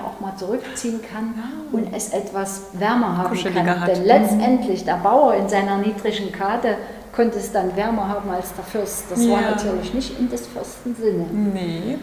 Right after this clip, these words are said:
Speaker 1: Ja, und dieser schöne Ofen hier an der Seite hat er seine Jahreszahl, siebzehnhundertdreißig.
Speaker 2: Mhm.
Speaker 1: Äh, ist noch funktionsfähig, darf
Speaker 2: Wow.
Speaker 1: zwar wegen des Denkmalschutzes nicht beheizt werden, steht auch im Moment nicht am Schornstein,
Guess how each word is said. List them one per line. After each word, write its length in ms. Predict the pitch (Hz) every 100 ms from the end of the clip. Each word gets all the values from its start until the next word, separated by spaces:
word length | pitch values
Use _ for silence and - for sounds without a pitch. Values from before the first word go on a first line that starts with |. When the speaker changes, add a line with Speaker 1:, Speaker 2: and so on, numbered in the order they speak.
| -
Speaker 1:
Ja, 280 | 285 196 190
und 100 | 302
dieser 180 | 262 302
schöne 360 | 285 285 240 220
Ofen 280 | 254 330 - 453
hier 140 | 320
an 120 | 254 226
der 100 | 214
Seite 320 | 240 294 311 - - 220
hat 120 | 226
er 80 | 233
seine 300 | 220 196 180
Jahreszahl, 800 | 175 185 226 269 - 302 339 403
siebzehnhundertdreißig. 1300 | 247 - - 190 180 175 170 175 185 226 339 359 359
Speaker 2:
Mhm. 680 | 208 185 185 202 285 247 190
Speaker 1:
Äh, 760 | 202 185 180 170 - - - 302
ist 140 | 320
noch 200 | 269 262
funktionsfähig, 880 | 247 226 226 233 302 - 311 330 311
darf 220 | 214 196
Speaker 2:
Wow. 100 | 190
Speaker 1:
zwar 220 | 190 214 220
wegen 240 | 214 208
des 120 | 202
Denkmalschutzes 720 | 220 233 233 220 233 220 226 220
nicht 180 | 196
beheizt 380 | 196 180 247 247
werden, 180 | 254 247
steht 240 | 240 220 202
auch 280 | 190 190 -
im 100 | 196
Moment 400 | 196 185 196 202
nicht 140 | 208 -
am 120 | 180 175
Schornstein, 600 | 196 247 254 269 285 294